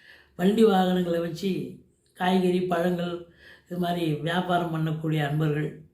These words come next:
இவங்களுக்கெல்லாமே பார்த்தீங்கன்னா ஒரு கேஷுவலா பண்ணுவாங்க. ஏதோ வழக்கமா தொழிலுக்கு வந்துட்டோம் பண்றோம்னு. ஆனா பார்த்தா சூடு பிடிச்சு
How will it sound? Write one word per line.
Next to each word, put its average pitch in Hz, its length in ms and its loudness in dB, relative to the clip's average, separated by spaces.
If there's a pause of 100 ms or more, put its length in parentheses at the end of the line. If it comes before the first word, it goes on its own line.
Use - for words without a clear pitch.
(460)
இவங்களுக்கெல்லாமே 311 840 6
பார்த்தீங்கன்னா 240 520 2
ஒரு 226 120 4
கேஷுவலா 262 640 0
பண்ணுவாங்க. 240 720 0
ஏதோ 151 220 -2
வழக்கமா 220 580 0
தொழிலுக்கு 202 520 0
வந்துட்டோம் 180 400 -4
பண்றோம்னு. 160 380 -6
ஆனா 127 380 -6
பார்த்தா 185 480 -6
சூடு 240 360 0
பிடிச்சு 196 380 0